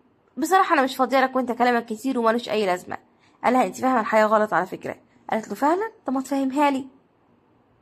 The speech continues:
رد وقال: "الحياة محتاجة الحب، وأهم حاجة فيها الحب.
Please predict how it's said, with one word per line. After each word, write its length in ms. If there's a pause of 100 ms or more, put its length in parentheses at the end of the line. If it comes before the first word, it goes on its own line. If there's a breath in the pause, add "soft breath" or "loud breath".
(300)
رد 220
وقال: 320 (480)
"الحياة 500 (360)
محتاجة 680 (520)
الحب، 380
وأهم 260
حاجة 220
فيها 160
الحب. 260